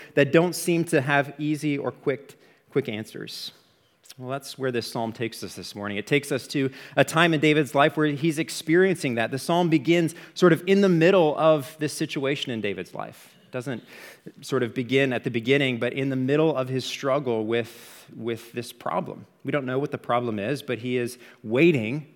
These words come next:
for something, waiting for something to change. And so as we take up this question of what does it look like to wait faithfully, to seek after God for the things that we,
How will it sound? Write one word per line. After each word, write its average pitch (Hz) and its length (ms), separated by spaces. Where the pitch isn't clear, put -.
for - 180
something, 107 460
waiting 151 320
for 151 100
something 120 480
to 131 100
change. 110 460
And 117 100
so 165 140
as 143 160
we 156 120
take 196 280
up 214 120
this - 140
question 156 300
of 127 80
what 185 100
does 190 140
it - 420
look 156 240
like 135 220
to 131 100
wait 139 260
faithfully, 127 600
to - 100
seek 170 300
after 135 340
God 117 300
for 127 100
the 113 100
things 117 420
that 107 160
we, 113 280